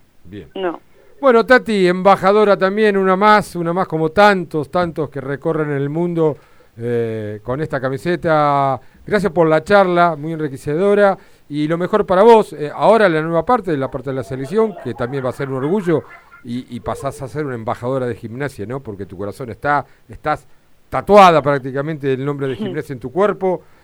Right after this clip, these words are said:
Speaker 1: en tu cabeza, en tu alma. Así que gracias por estos minutos y bueno, a, a, a volvernos a ver en la cancha, en el poli o en cualquier estamento donde nos crucemos. Gracias por la nota, Tati.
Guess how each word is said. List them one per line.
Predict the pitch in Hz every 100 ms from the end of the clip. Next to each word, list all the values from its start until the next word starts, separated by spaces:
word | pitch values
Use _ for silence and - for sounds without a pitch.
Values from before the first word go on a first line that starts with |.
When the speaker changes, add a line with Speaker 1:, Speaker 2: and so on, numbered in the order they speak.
| -
Speaker 1:
en | 110 117
tu | 135
cabeza, | 113 139 196 - 147
en |
tu | 123 160
alma. | 196 196 185 170 _ _ -
Así | 131 165
que | 156
gracias | 180 240 202
por | 175 202
estos | 196 175
minutos | 170 202 254 208 214 -
y | 175
bueno, | 240 180
a, | 160 160 151 143 139
a, | 151
a | 165
volvernos | 175 202 196 151
a |
ver | 170 190
en | 170 156
la |
cancha, | 165 254 247 226 202 -
en | 151
el | 151
poli | 156 226 220 208 - _ -
o | 143
en | 147
cualquier | 160 160 156 220
estamento | 196 165 160 202 175
donde | 151 147
nos | 135
crucemos. | 156 196 160 107 87
Gracias | 160 170 151
por | 147
la | 147
nota, | 127 110 101 95 95
Tati. | 127 104 92